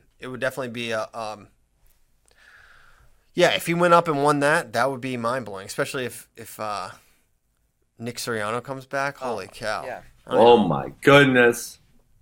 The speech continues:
Speaker 1: It would be awesome.
Speaker 3: That would
Speaker 1: I
Speaker 3: be
Speaker 1: would love
Speaker 3: so
Speaker 1: it.
Speaker 3: much fun.
Speaker 1: But, yeah, it makes no sense for Iowa. I don't think it makes sense for Spencer. Spencer is not a big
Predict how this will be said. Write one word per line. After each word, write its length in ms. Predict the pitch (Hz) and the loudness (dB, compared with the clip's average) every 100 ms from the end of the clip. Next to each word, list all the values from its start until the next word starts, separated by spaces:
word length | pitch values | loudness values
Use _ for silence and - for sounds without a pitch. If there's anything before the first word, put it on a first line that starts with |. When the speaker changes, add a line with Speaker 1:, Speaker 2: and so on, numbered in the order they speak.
| - | -8
Speaker 1:
It 100 | 127 | -6
would 120 | 123 | -4
be 120 | 107 | -2
awesome. 400 | 104 117 - - 98 | -2 -2 -4 -12 -4
Speaker 3:
That 100 | 98 | -2
would 80 | |
Speaker 1:
I 40 | 110 | -2
Speaker 3:
be 60 | |
Speaker 1:
would 80 | 101 | -8
love 180 | 101 104 | -8 -6
Speaker 3:
so 120 | - | -2
Speaker 1:
it. 20 | 107 | 0
Speaker 3:
much 180 | 92 - | -2 -6
fun. 280 | 73 71 - _ _ | -8 -8 -12 _ _
Speaker 1:
But, 200 | - 147 | 0 0
yeah, 180 | 147 135 | 4 2
it 60 | 120 | 4
makes 200 | 131 131 | -4 -2
no 120 | 117 | -4
sense 260 | 110 117 104 | -4 -8 -8
for 160 | - | -4
Iowa. 420 | 135 135 131 123 - | 2 4 4 2 -2
I 80 | 117 | -6
don't 120 | 117 | -8
think 100 | 104 | -12
it 60 | |
makes 220 | 104 101 - | -16 -16 -16
sense 200 | 104 - | -16 -18
for 120 | - | -18
Spencer. 500 | - 127 123 127 120 | -14 -10 -10 -10 -10
Spencer 360 | - 117 110 98 | -10 -12 -12 -14
is 100 | 98 | -8
not 220 | 104 104 | -6 -6
a 40 | |
big 440 | 95 104 98 92 | -8 -10 -10 -12